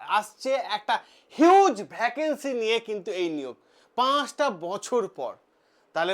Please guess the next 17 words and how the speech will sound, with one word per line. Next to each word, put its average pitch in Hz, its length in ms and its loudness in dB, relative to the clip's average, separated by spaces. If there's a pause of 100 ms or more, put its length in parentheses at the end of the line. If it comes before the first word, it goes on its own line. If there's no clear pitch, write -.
বুঝতেই 254 420 2
পারছো 269 400 4 (500)
যে 254 60 6 (120)
পাঁচটা 247 340 0 (140)
বছর 240 240 -4 (100)
পর 233 100 0 (160)
আসছে, 226 260 -6
তাহলে 220 160 -2 (100)
প্রস্তুতি 220 540 -2
তোমাকে 226 300 0
এখন 208 220 -4
থেকে 220 120 -4 (100)
নিতে 208 220 -6
হবে, 208 140 -4 (280)
কারণ 220 260 2
তোমার 208 220 -4 (120)
স্বপ্নের 208 500 -4